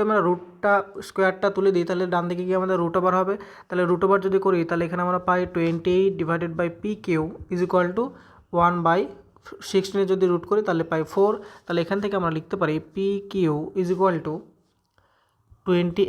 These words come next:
eight multiplied by four। তাহলে এটা যদি আমরা মাল্টিপ্লাই করি তাহলে চার আটটা মাল্টিপ্লাই করে বত্রিশ, দুই আর থেকে তিন, চার দুই আট আর হচ্ছে তিন,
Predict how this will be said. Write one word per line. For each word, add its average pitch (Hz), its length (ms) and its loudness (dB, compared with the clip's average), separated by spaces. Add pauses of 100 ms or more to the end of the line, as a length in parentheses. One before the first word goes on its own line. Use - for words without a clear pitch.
(100)
eight 160 220 -2 (220)
multiplied 156 520 -4
by 190 100 2 (480)
four। 165 200 4 (180)
তাহলে 170 240 -4
এটা 170 160 -4
যদি 180 140 -4
আমরা 185 180 -2
মাল্টিপ্লাই 175 380 -4
করি 196 180 -2
তাহলে 202 200 0
চার 156 140 -2
আটটা 160 220 -4
মাল্টিপ্লাই 156 340 -6
করে 160 100 -2 (480)
বত্রিশ, 175 380 -2
দুই 196 160 6
আর 175 120 -4
থেকে 165 140 -4 (120)
তিন, 220 160 0 (220)
চার 160 180 -8
দুই 160 100 -2 (160)
আট 165 140 0
আর 170 120 -2
হচ্ছে - 160 -12 (100)
তিন, 170 120 -4